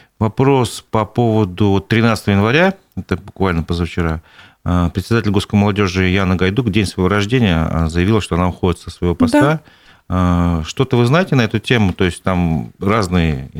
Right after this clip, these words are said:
Speaker 1: разные сведения, типа были обыски, с другой стороны вроде нет, там непонятно.
Speaker 2: Я так скажу, я в две тысячи седьмом году услу-, устроилась в Министерство промышленности. Это вот, э, я первый раз пришла на госслужбу. И мы с Яной работали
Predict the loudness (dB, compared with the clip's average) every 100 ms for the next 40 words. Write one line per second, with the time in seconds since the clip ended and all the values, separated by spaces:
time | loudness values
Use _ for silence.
0 | -10 -8 -4 -4 -4 -6 -2 -2 -2 -6
1 | -6 -6 -6 -2 0 2 2 2 0 -4
2 | -4 -4 -2 -2 -2 -2 0 0 0 -2
3 | 2 2 4 2 -2 -4 -6 -12 -6 -4
4 | -2 0 -2 -2 0 2 2 2 0 -2
5 | -2 0 0 0 0 2 2 2 0 0
6 | 0 -2 -2 0 2 2 4 2 4 4
7 | 4 2 0 2 2 0 0 2 4 4
8 | 2 2 2 2 0 -2 -4 -2 2 2
9 | 0 0 -2 0 -2 0 2 0 0 0
10 | 2 2 2 2 2 2 2 0 -4 -2
11 | 0 2 0 -2 -2 -2 -2 -2 -2 0
12 | 2 2 2 2 0 2 2 2 0 0
13 | 0 2 2 2